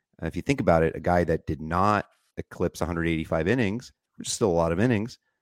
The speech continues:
uh, comparatively speaking, and does not get a lot of strikeouts. He's not more than a K per nine, you know, K per nine guy.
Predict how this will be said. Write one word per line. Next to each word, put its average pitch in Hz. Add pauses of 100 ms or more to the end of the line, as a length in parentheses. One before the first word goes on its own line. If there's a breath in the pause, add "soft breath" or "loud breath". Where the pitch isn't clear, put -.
(260)
uh, 76
comparatively 80
speaking, 92 (600)
and 110 (120)
does 87
not 92 (120)
get 90
a 90
lot 95
of 98
strikeouts. -
He's 82
not 87
more 85
than 82
a 80
K 85 (260)
per 90
nine, 101
you 85
know, 78
K 87
per 90
nine 98
guy. 110